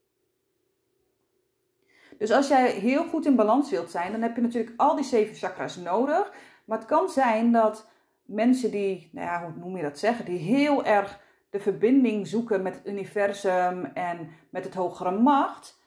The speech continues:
ehm, dat ze heel erg, ehm,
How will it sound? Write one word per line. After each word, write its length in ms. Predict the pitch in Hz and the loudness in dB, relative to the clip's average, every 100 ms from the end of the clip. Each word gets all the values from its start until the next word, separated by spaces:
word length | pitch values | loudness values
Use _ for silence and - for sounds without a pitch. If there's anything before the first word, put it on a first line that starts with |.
| _ _ _ _ | _ _ _ _
ehm, 520 | - 247 254 247 254 247 240 - _ _ _ _ _ _ _ _ _ | -10 -6 -4 -2 -2 -2 -8 -16 _ _ _ _ _ _ _ _ _
dat 180 | - 220 | -6 -2
ze 80 | 226 | 0
heel 560 | 233 339 339 349 - | 0 2 4 4 2
erg, 440 | - 240 240 - - | 0 0 -2 -10 -16
ehm, 600 | 208 196 190 185 175 | -10 -6 -6 -6 -8